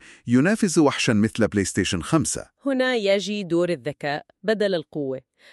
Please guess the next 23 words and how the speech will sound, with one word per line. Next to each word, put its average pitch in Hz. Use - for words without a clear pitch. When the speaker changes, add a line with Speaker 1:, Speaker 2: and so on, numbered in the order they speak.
Speaker 2:
تقنية 202
دي 175
ال 180
اس -
اس 233
هي 240
باختصار 226
ساحر 226
رقمي. 135
بدل 285
ما 247
المعالج 196
يرسم 214
كل 240
بيكسل 180
بدقة 170
أربعة 160
كي، 262
هو 294
يرسمها 240
بدقة 185
أقل. -
Speaker 1:
وبعدين؟ 90